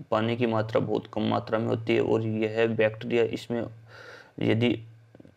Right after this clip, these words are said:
उत्पन्न होते हैं तो उनके पानी को सोख लिया जाता है और पानी को सोख लेने के कारण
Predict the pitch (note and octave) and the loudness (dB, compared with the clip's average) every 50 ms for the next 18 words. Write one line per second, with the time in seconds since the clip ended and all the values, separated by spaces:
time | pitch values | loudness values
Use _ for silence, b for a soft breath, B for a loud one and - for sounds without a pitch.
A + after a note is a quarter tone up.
0 | - - _ _ _ _ - - B2 - - - B2 B2 A#2 A2 A2 G#2 - - | -20 -20 _ _ _ _ -8 -6 -6 -6 -2 0 0 0 0 0 -2 -4 -2 -2
1 | A#2+ A2+ A#2 A2+ A2+ A2+ - - A2+ A#2 A2+ A2+ A#2 A2+ A2+ A#2 A2 A2 A2+ A#2 | -4 -2 -2 -2 -2 0 0 0 0 0 0 0 -2 -2 0 0 0 2 0 0
2 | A2+ A2+ A2 - - G#2 A2 A2 A2 A2+ A2 A2 G#2+ G#2+ A2 A2 - - A#2 A#2 | -2 -2 -2 0 0 0 0 0 0 0 2 2 2 4 2 0 0 -2 -2 0
3 | A#2+ - - A#2 A2 - - - G#2+ G#2+ A2+ A#2 A2+ A2+ A2+ - - - A2 G#2+ | 0 0 0 0 -2 -2 -2 -2 -2 0 0 -2 0 -2 -2 -2 -2 -2 -2 -2
4 | - - A2+ A#2 A2+ A2+ A2+ A2 A2 A2 A2+ A2+ A2 G#2 G#2+ A2 A#2+ B2+ | -2 -2 -2 0 0 0 0 0 0 0 0 2 2 4 4 4 2 0